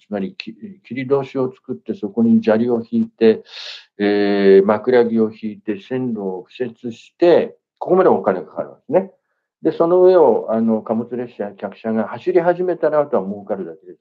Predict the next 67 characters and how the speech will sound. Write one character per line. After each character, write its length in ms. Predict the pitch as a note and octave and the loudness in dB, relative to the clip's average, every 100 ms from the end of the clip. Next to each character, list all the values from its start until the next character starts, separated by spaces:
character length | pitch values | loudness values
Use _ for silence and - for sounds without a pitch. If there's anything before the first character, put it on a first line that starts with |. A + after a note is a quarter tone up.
| _ | _
か 80 | D#2 | -10
ら、 220 | E2+ D2 _ _ _ _ _ - | -10 -10 _ _ _ _ _ -14
自 120 | F#2+ | -8
分 140 | G#2 D#3 | -2 0
が 100 | F#3 | 0
初 160 | A2 | -4
期 140 | - - | -10 -4
投 160 | A2 | -4
資 180 | G2+ G2+ | -2 -12
し 100 | - | -4
た 120 | G#2 G#2+ | -2 -2
分、 340 | C#3+ C3 - _ _ _ _ | -2 -6 -8 _ _ _ _
株 540 | - F#2+ G2 F#2+ - - - | -4 -2 -2 -4 -6 -18 -8
に 140 | C3 C#3+ | -6 -2
換 260 | F#2 E2+ | -2 -4
算 220 | D#2+ C#2 C#2 | -8 -10 -14
し 160 | - | -4
て、 220 | C#3+ - _ _ _ _ _ _ _ - | -2 -2 _ _ _ _ _ _ _ -6
そ 120 | A#2+ | -2
の 100 | G2 | 0
株 420 | G2 F2 F#2+ D#2+ A2+ | 0 0 -2 -4 0
の 320 | C3+ C#3 - | 2 2 0
値 120 | G2 | -2
段 180 | F#2 E2 | -2 -2
が 100 | E2+ | -2
ど 140 | D#2 E2 | -4 -6
ん 60 | |
ど 100 | D2 | -6
ん 100 | C2 _ _ _ _ F#2 | -10 _ _ _ _ 0
値 100 | F#2 | 2
上 120 | F2+ | 2
が 100 | F2 | 0
り 120 | E2+ | -2
し 80 | - | -6
て 100 | E2+ | -6
い 60 | |
く 140 | D#2+ F2+ | -4 0
の 160 | D#3 | 2
を、 240 | D3 - _ - | 2 -2 _ -6
ま 120 | B2 | -4
あ、 40 | |
年 240 | - - D#3 | -2 -2 0
が 320 | C3 G2 - _ _ _ | 0 0 -4 _ _ _
減 120 | C3+ A#2 | -2 0
れ 60 | |
ば 140 | G2 - | 0 -4
年 300 | A#2+ - C3+ | -8 -6 -4
が 120 | A2 | -4
減 180 | G#2 A#2+ | -4 -4
る 80 | |
だ 140 | F#2+ E2 | -6 -6
け、 320 | F#2+ D#2+ - - | -4 -6 -8 -8
ま 120 | B2+ B2+ | -4 0
あ、 40 | |
若 120 | C3+ | 0
干 160 | - F#3+ | 2 0
の 60 | D#3+ | 2
整 180 | F3+ E3 | 2 2
備 140 | D#3 | -2
費 100 | - | -10
か 140 | - | -8
か 120 | - F#2+ | -4 -4
り 80 | |
ま 140 | F#2 F2 | -6 -10
す 100 | - | -10
け 120 | D#2 | -10
ど、 160 | D#2+ | -10